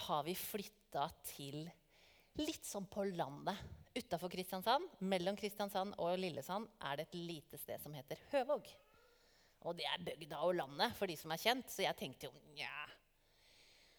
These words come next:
Og så skjedde jo det at det har blitt starten på et nytt kapittel for meg, som er på en måte tema i det vi skal snakke om i dag.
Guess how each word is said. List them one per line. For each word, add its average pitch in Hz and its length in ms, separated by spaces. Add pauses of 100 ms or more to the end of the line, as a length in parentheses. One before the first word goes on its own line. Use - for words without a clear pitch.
(1400)
Og 196 160
så 165 300
skjedde 175 540
jo 175 80
det 247 120
at - 440 (120)
det 165 100 (100)
har 151 160
blitt 151 160
starten 139 400
på 151 80
et - 120
nytt 123 160
kapittel - 360
for 143 120
meg, - 120 (520)
som 196 540 (180)
er 170 280 (320)
på 208 100
en 202 80
måte 165 260 (160)
tema 143 760
i 175 120
det 131 140
vi 135 80
skal - 160
snakke 151 240
om 139 100
i - 60
dag. 92 220